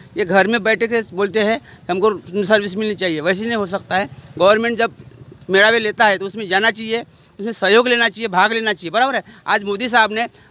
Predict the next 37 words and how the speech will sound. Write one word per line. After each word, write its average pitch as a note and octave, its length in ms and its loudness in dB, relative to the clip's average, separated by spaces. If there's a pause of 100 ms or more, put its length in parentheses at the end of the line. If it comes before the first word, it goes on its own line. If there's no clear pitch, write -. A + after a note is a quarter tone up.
private G#3 280 0
section A3 360 -6
में C4+ 200 -2
भी D#3+ 160 -12 (680)
प्र-, F#3+ 440 2
सातवां G#3+ 320 0
वेतन A#3+ 180 -4
आयोग B3 140 -4
लागू A3 260 2
किया, F#3 300 -2 (280)
तो G#3 60 -6
अभी A3 200 -2
ये A#3+ 160 2
नहीं C4 180 4
रहा A#3+ 260 6
कि A3 120 -16
ये A#3+ 80 -6
private A3+ 440 -6
है A#3+ 100 -8
और B3 100 -10
ये A#3+ 60 -6
सरकारी F#3+ 460 -6
है। - 100 -14 (320)
सरकार C4 400 4
का C4+ 100 0
जो A#3 340 -6
नियम G#3+ 360 -4
है, D#3+ 160 -4
जो F3+ 140 -6
भी A#3+ 100 -8
कुछ A3 200 -8
है, F3+ 140 -2
गरीबों A3+ 360 2
के C4+ 100 0
हित A#3+ 160 0
से D3 260 -4 (420)
सब B3+ 200 0